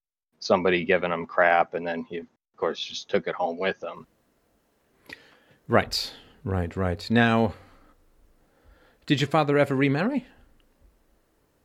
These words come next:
Speaker 1: Uh, he, the last, he actually got, um, engaged with another woman, uh, several years back.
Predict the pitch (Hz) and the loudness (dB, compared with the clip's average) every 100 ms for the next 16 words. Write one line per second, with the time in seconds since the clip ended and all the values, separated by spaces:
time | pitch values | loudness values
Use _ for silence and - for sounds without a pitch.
0 | _ _ _ _ _ - 135 151 156 160 | _ _ _ _ _ 2 8 12 12 12
1 | 160 147 - - _ _ _ _ _ _ | 8 6 0 -14 _ _ _ _ _ _
2 | _ _ _ _ _ _ _ _ _ _ | _ _ _ _ _ _ _ _ _ _
3 | - 160 190 170 147 - - 131 131 151 | 0 4 6 4 0 -10 -4 4 10 12
4 | 180 - - - _ _ - - _ _ | 12 8 -4 -14 _ _ -16 -16 _ _
5 | _ _ _ _ _ _ - 147 156 165 | _ _ _ _ _ _ 0 8 10 10
6 | - 147 117 120 117 107 104 98 95 90 | 8 8 10 12 12 12 10 10 10 8
7 | 87 85 85 _ _ - 113 101 101 95 | 2 -4 -8 _ _ -2 0 6 6 6
8 | 87 - - 92 - 95 95 95 90 92 | 4 -4 -2 0 0 2 4 4 2 0
9 | 92 90 90 87 87 85 - - _ _ | 0 0 0 2 2 2 -2 -10 _ _
10 | - 135 139 110 98 98 87 - - 90 | 4 6 8 8 8 4 4 -2 6 8
11 | 85 80 - - | 8 6 2 -10